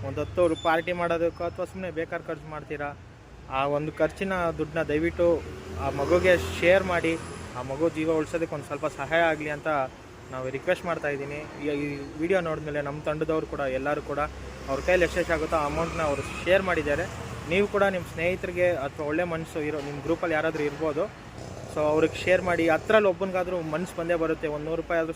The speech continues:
ಸಹಾಯ ಮಾಡೋ ಮನೋಭಾವ ಇದ್ದೇ ಇರುತ್ತೆ. ಆ ಸಹಾಯ ಆ ಮಗುಗೆ ಸಿಕ್ಕಿದ್ರೆ ಅಷ್ಟೇ ಸಾಕು ಅಂತ ನಮ್ಮ ಕಡೆಯಿಂದ ಇದೊಂದು ಮನವಿ. ಆದಷ್ಟು ಈ ವಿಡಿಯೋನ ಎಲ್ಲರಿಗೂ ಶೇರ್ ಮಾಡಿ. ನೂರಲ್ಲಿ ಒಬ್ಬರಿಗೆ, ಒಂದು ಹತ್ತು ಜನಕ್ಕಾದ್ರೂ ಸಹಾಯ ಮಾಡೋ ಮನ್ಸಿದ್ದೇ ಇರುತ್ತೆ.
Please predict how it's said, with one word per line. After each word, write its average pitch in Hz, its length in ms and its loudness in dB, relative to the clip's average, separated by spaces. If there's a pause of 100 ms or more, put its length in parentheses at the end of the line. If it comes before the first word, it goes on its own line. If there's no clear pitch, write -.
ಸಹಾಯ 156 200 -2
ಮಾಡೋ 151 260 -4
ಮನೋಭಾವ 147 460 -4
ಇದ್ದೇ 139 220 -6
ಇರುತ್ತೆ. 135 240 -8 (840)
ಆ 135 100 4
ಸಹಾಯ 180 420 4
ಆ 185 160 6
ಮಗುಗೆ 160 380 -2
ಸಿಕ್ಕಿದ್ರೆ 165 440 2 (1200)
ಅಷ್ಟೇ 156 200 2
ಸಾಕು 156 280 2
ಅಂತ 147 160 -2
ನಮ್ಮ 156 300 0
ಕಡೆಯಿಂದ 151 340 0
ಇದೊಂದು 139 320 0
ಮನವಿ. 135 260 -4
ಆದಷ್ಟು 151 360 0
ಈ - 20 2
ವಿಡಿಯೋನ 143 280 0
ಎಲ್ಲರಿಗೂ 135 300 -2
ಶೇರ್ 160 340 0
ಮಾಡಿ. 160 280 0 (760)
ನೂರಲ್ಲಿ 165 320 6
ಒಬ್ಬರಿಗೆ, 160 280 4
ಒಂದು 151 140 2
ಹತ್ತು 170 160 0
ಜನಕ್ಕಾದ್ರೂ 160 460 2
ಸಹಾಯ 143 320 -4
ಮಾಡೋ 139 220 -2
ಮನ್ಸಿದ್ದೇ 143 520 -2
ಇರುತ್ತೆ. 131 260 -2